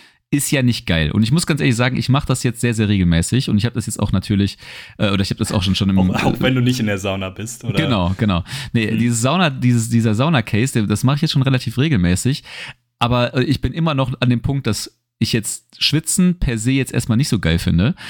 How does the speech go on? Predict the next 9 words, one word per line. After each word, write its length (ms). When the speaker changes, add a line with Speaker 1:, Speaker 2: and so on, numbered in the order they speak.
Speaker 1:
Äh, 220
aber, 480
oder, 260
also 160
ich 80
verstehe 400
nicht, 260
warum 220
man 200